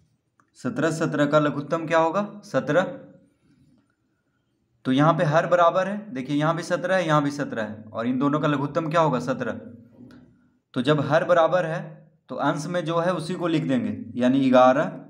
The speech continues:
जोड़ चालीस। तो इसका उत्तर हो जाएगा ग्यारह जोड़ चालीस कितना होगा? चालीस दस पचास एक इक्यावन,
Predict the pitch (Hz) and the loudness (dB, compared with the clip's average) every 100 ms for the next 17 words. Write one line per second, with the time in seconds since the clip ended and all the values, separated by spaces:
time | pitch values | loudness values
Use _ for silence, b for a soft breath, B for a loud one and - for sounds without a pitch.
0 | - _ _ _ _ _ _ _ _ _ | -20 _ _ _ _ _ _ _ _ _
1 | _ _ _ _ _ _ _ _ _ _ | _ _ _ _ _ _ _ _ _ _
2 | _ _ 107 117 139 170 196 - - 139 | _ _ -6 -2 0 0 -2 -10 -4 2
3 | 131 120 107 - - - - _ _ _ | 4 2 -2 -8 -16 -20 -20 _ _ _
4 | _ _ _ _ _ 120 - 135 127 127 | _ _ _ _ _ -8 -2 0 0 2
5 | 156 151 143 135 127 156 - B B B | 2 4 4 4 2 -2 -6 B B B
6 | _ _ _ _ _ _ _ _ _ _ | _ _ _ _ _ _ _ _ _ _
7 | _ _ _ _ _ _ _ _ _ _ | _ _ _ _ _ _ _ _ _ _
8 | _ _ _ _ _ _ _ _ - 120 | _ _ _ _ _ _ _ _ -12 -4
9 | 120 127 131 165 156 156 156 160 151 160 | 4 6 6 4 0 -2 -2 2 2 0
10 | - 160 180 147 117 131 131 151 151 151 | -10 -4 -2 0 -2 0 0 0 -6 -6
11 | 151 147 147 147 160 151 - 139 139 123 | -4 0 2 0 -6 -6 0 2 2 0